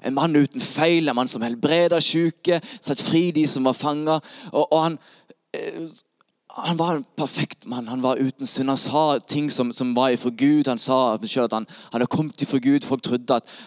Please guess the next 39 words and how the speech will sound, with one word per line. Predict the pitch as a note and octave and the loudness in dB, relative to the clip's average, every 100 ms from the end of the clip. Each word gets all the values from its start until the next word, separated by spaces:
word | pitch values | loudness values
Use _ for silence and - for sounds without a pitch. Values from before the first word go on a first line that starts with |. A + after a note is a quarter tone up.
| - | -4
han | D#3+ E3 | -2 2
er | D3 D3 | 2 2
den | D3 | 0
fyren | C#3+ D3 B2 A#2 | 2 2 0 -2
som, | B2+ B2 | -2 0
eller | B2 A#2+ | 0 0
han | C3+ | -2
som | B2 | -6
skulle | A#2+ B2+ | -10 -8
komme | C#3 C#3+ D3 C#3 | -4 -2 0 0
ifra | A#2+ B2+ | 0 0
Gud | B2+ C3 - | 0 0 0
og | B2 B2 | 0 -2
befri | - - F3 F#3+ C3 B2 | -4 0 2 2 0 -2
Israel, | A#2 - G2 G#2 - - | -4 -4 -4 -4 -8 -10
befri | C3 B2+ D3 E3 E3+ | -8 -6 0 2 2
folket | - B2+ A2+ - G#2+ - - | 0 -2 -2 -4 -6 -6 -12
ifra | - A#2+ B2+ | -6 -2 0
deres | A#2 A2 - | 0 -2 -2
synd. | A#2 A2 - - - _ _ _ _ _ _ | -4 -4 -12 -20 -20 _ _ _ _ _ _
Han | - D3+ | -8 -4
hadde | C3 B2 | -2 0
lest | C#3 C3+ | 0 0
om | B2 | -2
i | A#2+ | -2
Gamle | C3 | -2
Testamentet. | B2+ A#2 A2+ G#2+ - F#2+ G#2 | -4 -4 -8 -8 -8 -8 -4
Han | C#3 | -2
hadde | C3+ B2 | 0 2
hørt | D3 - - C3 | 0 0 -4 -4
om | A#2 | -2
når | A#2 | -2
de | A2+ | 0
var | A2+ A2+ | -2 -2
små | - - B2 B2 | -10 -6 -4 -4
på | - A2+ G#2+ F#2+ - | -4 -4 -4 -4 -10
søndagsskolen | B2+ B2 A#2 A#2 G#2 G#2 | -8 -8 -4 -4 -4 -6
i | G2+ F#2 | -10 -10
synagogen. | - A#2+ A#2 A2+ | -8 -4 -4 -4